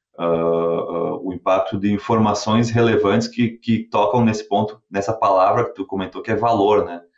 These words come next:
Acho que hoje, hoje a gente tem, hoje a gente tem, ah, podcasts, canais de YouTube, redes sociais, enfim,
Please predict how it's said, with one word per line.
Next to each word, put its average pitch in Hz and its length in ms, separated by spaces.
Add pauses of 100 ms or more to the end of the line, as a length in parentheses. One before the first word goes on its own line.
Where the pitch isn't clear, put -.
(440)
Acho - 240
que 101 120
hoje, 107 280
hoje 104 200
a - 20
gente 117 240
tem, 113 340 (460)
hoje 95 160
a 98 60
gente 110 180
tem, 104 720 (160)
ah, 82 240 (380)
podcasts, 87 880 (300)
canais 90 400
de 101 80
YouTube, 95 600 (460)
redes 92 220
sociais, 85 880
enfim, 92 480